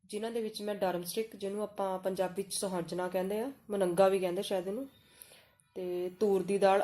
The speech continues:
ਅਰਹਰ ਦੀ ਦਾਲ ਕਹਿੰਦੇ ਜਿਹਨੂੰ, ਬੈਂਗਣ, ਘੀਆ, ਗਾਜਰ, ਬੀਨਜ਼, ਇਹਨਾਂ ਨੂੰ ਬੋਇਲ ਕਰ ਲਿਆ ਸੀ। ਤੇ ਫਿਰ ਆਪਾਂ ਜਿਹਦੇ ਨਾਲ ਆਲੂ ਆਪਾਂ ਮੈਸ਼ ਕਰਦੇ ਆ, ਦੋ ਸੀਟੀਆਂ ਲਵਾਈਆਂ ਸੀ ਇੱਥੇ ਮੈਂ ਇਹਨਾਂ ਨੂੰ, ਉਹਦੇ ਨਾਲ ਆਪਾਂ ਇਹਨਾਂ ਨੂੰ ਮੈਸ਼ ਕਰ ਲਵਾਂਗੇ ਚੰਗੀ ਤਰ੍ਹਾਂ। ਚੰਗੀ ਤਰ੍ਹਾਂ ਮਤਲਬ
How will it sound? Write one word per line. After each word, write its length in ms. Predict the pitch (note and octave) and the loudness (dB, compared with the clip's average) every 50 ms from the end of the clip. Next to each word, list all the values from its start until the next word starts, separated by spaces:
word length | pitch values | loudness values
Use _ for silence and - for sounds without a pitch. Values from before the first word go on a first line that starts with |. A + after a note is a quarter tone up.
| - G#3 | 4 4
ਅਰਹਰ 180 | G3 G3 G3 F#3+ | 6 6 4 6
ਦੀ 120 | F#3 F#3 | 4 4
ਦਾਲ 220 | F3+ F#3 F3+ F3+ | 4 4 4 4
ਕਹਿੰਦੇ 260 | F3+ F#3+ F#3 F#3 G3+ A3 | 2 0 0 0 0 0
ਜਿਹਨੂੰ, 320 | G#3 A3 G#3+ A3+ B3+ B3+ - - _ _ - F#3 | 0 -2 -2 -2 -6 -8 -12 -20 _ _ -6 0
ਬੈਂਗਣ, 520 | E3+ F3+ E3+ E3 E3+ E3+ F#3+ G#3+ A3+ B3+ C4+ - - _ _ _ _ - - | 2 2 2 2 2 2 2 2 2 0 -4 -10 -18 _ _ _ _ -6 -4
ਘੀਆ, 440 | A3+ G#3 F#3 F#3 F#3 F#3+ G3 G#3 G3+ | -2 2 4 4 6 6 4 2 0
ਗਾਜਰ, 580 | F#3+ F3+ F#3 E3+ E3 D#3 D#3 - G3 G#3+ A#3 A3 - - _ _ E3+ | -2 0 0 0 0 0 0 2 2 2 0 -2 -8 -16 _ _ -2
ਬੀਨਜ਼, 440 | D#3+ G3 F#3+ F#3 F#3 G3 G3 F#3+ B3 B3 - - | 2 4 4 4 4 2 2 0 0 -2 -2 -4
ਇਹਨਾਂ 180 | G3 G3+ G#3+ | -4 -2 -2
ਨੂੰ 120 | A3+ A#3+ G#3+ | -2 -2 0
ਬੋਇਲ 240 | G#3 G3 F#3 F3+ F3 | 0 2 2 2 0
ਕਰ 140 | F#3 F3 | -2 -2
ਲਿਆ 200 | E3 D#3+ E3 E3 | -2 -2 -2 -2
ਸੀ। 160 | E3+ G3 A#3 - - - - - - - - _ _ _ _ _ _ _ | -2 -4 -6 -8 -10 -18 -20 -20 -20 -20 -20 _ _ _ _ _ _ _
ਤੇ 180 | - F#3+ F#3 F#3 | -2 0 0 0
ਫਿਰ 160 | F#3 G#3+ G#3 | 0 0 0
ਆਪਾਂ 260 | G#3 G3+ G3+ - G3+ | 0 0 0 0 0
ਜਿਹਦੇ 160 | G3+ F#3+ G3+ G#3 | 2 2 2 2
ਨਾਲ 100 | A3 A3+ | 2 4
ਆਲੂ 420 | G#3+ - G3 G3 F#3+ F#3 F#3 F#3+ | 4 4 4 4 4 2 0 0
ਆਪਾਂ 220 | F#3 F#3 - G3+ | 0 0 0 2
ਮੈਸ਼ 280 | G3 G3 F#3 F#3 F#3 F3+ | 4 4 4 4 2 2
ਕਰਦੇ 340 | - G3 F3 F3+ F#3 G3 G#3+ | 0 -2 0 0 0 0 0
ਆ, 80 | B3 C#4 - - _ _ _ _ _ _ _ _ - | -2 -4 -8 -16 _ _ _ _ _ _ _ _ 2
ਦੋ 120 | G#3+ G#3+ | 4 4
ਸੀਟੀਆਂ 300 | G#3+ - A3 A3 B3 B3 | 4 2 4 6 6 6
ਲਵਾਈਆਂ 260 | A#3+ A3 G3+ F#3+ F#3 | 6 6 4 2 0
ਸੀ 120 | F#3 F#3+ G3 | 2 0 0
ਇੱਥੇ 220 | F#3 F#3 - F#3+ | -2 -2 -4 -2
ਮੈਂ 80 | F#3+ F#3+ | -2 0
ਇਹਨਾਂ 160 | G3 G#3 A3 | 0 0 0
ਨੂੰ, 140 | A#3+ C#4 - - - _ - _ _ _ _ _ _ _ | -2 -4 -8 -12 -20 _ -20 _ _ _ _ _ _ _
ਉਹਦੇ 160 | G#3+ G#3+ A3+ | 2 4 4
ਨਾਲ 120 | B3 B3+ B3 | 6 6 4
ਆਪਾਂ 200 | A#3+ - - A3 | 2 2 0 0
ਇਹਨਾਂ 140 | A3 A3 A#3 | 0 0 -2
ਨੂੰ 100 | B3+ B3 | 0 2
ਮੈਸ਼ 300 | A3+ G3+ F#3 F#3+ F#3 - | 4 4 4 4 4 2
ਕਰ 140 | G#3+ G3 | 0 0
ਲਵਾਂਗੇ 340 | G3 G3 G3 G3 G3 G3 A3 | 2 0 0 0 0 0 0
ਚੰਗੀ 260 | A3 A3 G#3 F#3+ F#3+ | 0 0 -2 -2 0
ਤਰ੍ਹਾਂ। 260 | F#3 F#3 E3 D3+ D3+ D3+ - _ _ _ _ _ _ _ _ _ - - _ _ _ _ _ - | 0 0 0 0 -4 -6 -12 _ _ _ _ _ _ _ _ _ -20 -20 _ _ _ _ _ -2
ਚੰਗੀ 260 | - G#3+ G#3+ G#3+ A#3 | -2 0 0 0 2
ਤਰ੍ਹਾਂ 220 | A#3+ A#3 A#3+ A#3+ | 2 2 2 0
ਮਤਲਬ 360 | A#3 A#3 A#3 A3+ A#3 A#3 A#3 | 0 -2 -2 0 0 2 4